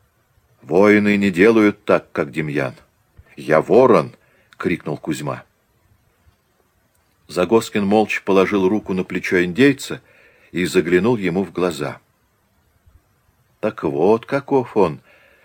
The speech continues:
этот новокрещён!» Глаза индейца светились, искры гнева прыгали в них. «Слушай, русский, — сказал Кузьма, —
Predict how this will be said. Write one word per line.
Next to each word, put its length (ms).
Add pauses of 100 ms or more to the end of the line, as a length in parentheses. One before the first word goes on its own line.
этот 560 (300)
новокрещён!» 960 (1900)
Глаза 440
индейца 540
светились, 840 (540)
искры 460
гнева 460
прыгали 480
в 100
них. 320 (840)
«Слушай, 580
русский, — 640 (220)
сказал 420
Кузьма, — 460